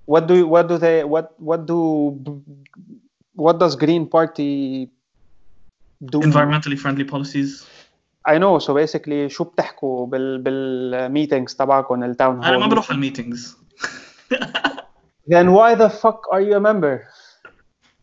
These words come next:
Speaker 1: بس هيك؟
Speaker 2: <laughs>
Speaker 1: Leftist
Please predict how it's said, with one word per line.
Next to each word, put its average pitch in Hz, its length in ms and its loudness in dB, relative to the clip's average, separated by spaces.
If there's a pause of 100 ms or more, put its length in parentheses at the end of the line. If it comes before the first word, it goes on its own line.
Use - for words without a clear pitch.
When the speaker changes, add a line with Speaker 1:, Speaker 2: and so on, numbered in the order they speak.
(1160)
Speaker 1:
بس 151 280 -2
هيك؟ 185 260 -2 (360)
Speaker 2:
<laughs> 254 40 -6 (2750)
Speaker 1:
Leftist 165 420 0